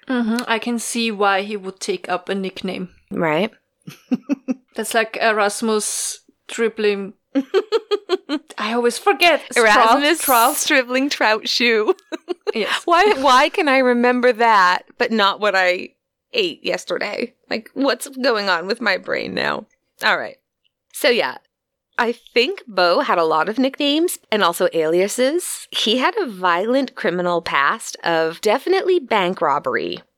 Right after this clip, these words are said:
Speaker 2: Other things maybe, but, like, definitely armed robbery.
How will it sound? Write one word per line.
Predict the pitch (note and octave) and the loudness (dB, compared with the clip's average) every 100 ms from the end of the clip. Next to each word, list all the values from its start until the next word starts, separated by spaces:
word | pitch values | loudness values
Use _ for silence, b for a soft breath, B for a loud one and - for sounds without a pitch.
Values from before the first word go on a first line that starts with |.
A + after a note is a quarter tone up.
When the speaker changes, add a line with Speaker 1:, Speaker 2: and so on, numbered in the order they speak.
| - | -2
Speaker 2:
Other | G3 B3+ C#4 | 0 0 0
things | D4 C4+ B3 | 0 0 0
maybe, | A3 F#3+ A3+ A3+ | 0 2 0 0
but, | G3+ | 0
like, | F3 E3 - | 0 -2 0
definitely | G3 - F#3+ F3+ F3 | -2 0 -2 0 0
armed | E3 D#3+ D#3+ | 0 0 -2
robbery. | D#3+ D3 C#3+ D#3+ E3+ A3 | 0 0 2 0 0 -2